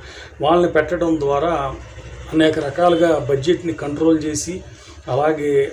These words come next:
ఆ గ్రాఫిక్స్‌ని కూడా, ఆ, చిన్నవాళ్లలో చాలా ఉత్సాహం కలిగిన వా-, కంపెనీలకి ఏట్లకి అప్పచెప్పినట్టుగా ఉంది. దాంతో వాళ్ళు తమ శతవిధాల, ఆ, మరి హై రేంజ్కి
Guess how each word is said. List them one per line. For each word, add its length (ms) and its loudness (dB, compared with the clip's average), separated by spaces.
ఆ 60 -4
గ్రాఫిక్స్‌ని 800 -4
కూడా, 420 -4
ఆ, 260 -6
చిన్నవాళ్లలో 960 2
చాలా 200 -4
ఉత్సాహం 500 -4
కలిగిన 380 -6
వా-, 380 -6
కంపెనీలకి 500 -6
ఏట్లకి 300 -2
అప్పచెప్పినట్టుగా 760 -8
ఉంది. 380 -4
దాంతో 380 2
వాళ్ళు 720 0
తమ 500 -4
శతవిధాల, 880 0
ఆ, 180 -6
మరి 240 -2
హై 240 2
రేంజ్కి 880 0